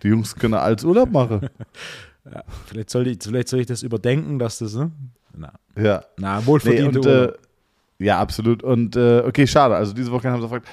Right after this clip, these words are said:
Speaker 1: was steht denn noch auf der
Speaker 2: Ja. Ich, ich hab Hamza letzte Woche tatsächlich eine E-Mail geschrieben. Was, als er mir kurz geschrieben, hab ich geantwortet und ihn nur gefragt, wie, wie Urlaub läuft.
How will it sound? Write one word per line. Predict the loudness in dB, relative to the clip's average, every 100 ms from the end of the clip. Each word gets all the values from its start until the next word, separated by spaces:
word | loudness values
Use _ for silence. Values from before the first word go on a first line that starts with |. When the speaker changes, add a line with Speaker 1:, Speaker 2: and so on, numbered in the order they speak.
| -10
Speaker 1:
was | -6 -4
steht | -2 -2
denn | 4
noch | 4 2
auf | -8 -8
der | -6 -6
Speaker 2:
Ja. | -8 -14 -18 _ _ -20 -14 -12
Ich, | -2
ich | 0
hab | 2
Hamza | 2 4
letzte | 2 0 -2
Woche | 0
tatsächlich | 0 0 -2 -2
eine | -4 -4
E-Mail | -2 -4 -4
geschrieben. | -6 -6 -6 -4 -4 -6
Was, | -12 -12
als | -4
er | 0
mir | 2
kurz | 2 -2 -2
geschrieben, | -4 -2 0 0
hab |
ich | 0
geantwortet | -4 -4 0 2 2 0
und |
ihn | -2
nur | -2
gefragt, | -2 -2 -4 -4 -6
wie, | -6 -4
wie | -2
Urlaub | 0 0 0
läuft. | 0 0 -4